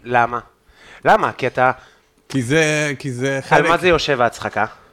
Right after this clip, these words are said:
Speaker 2: זה
Speaker 1: אצלך?
Speaker 2: חלק מה-, זה חלק מהאופי, אתה, וגם נגיד, אה, זה חלק מהאופי, וגם תמיד יש על מה לצחוק, ותמיד יש איך.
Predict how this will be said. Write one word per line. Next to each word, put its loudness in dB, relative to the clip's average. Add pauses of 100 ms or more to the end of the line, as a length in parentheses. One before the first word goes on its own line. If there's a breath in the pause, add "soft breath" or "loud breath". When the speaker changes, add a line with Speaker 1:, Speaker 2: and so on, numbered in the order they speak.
Speaker 2:
זה -10
Speaker 1:
אצלך? -6
Speaker 2:
חלק 0
מה-, 2
זה 0
חלק -4
מהאופי, -2
אתה, -6
וגם 0
נגיד, -4
אה, -4
זה -8
חלק -2
מהאופי, -2
וגם -4 (360)
תמיד -6
יש -4
על -4
מה -6
לצחוק, -12
ותמיד -4
יש -6
איך. -4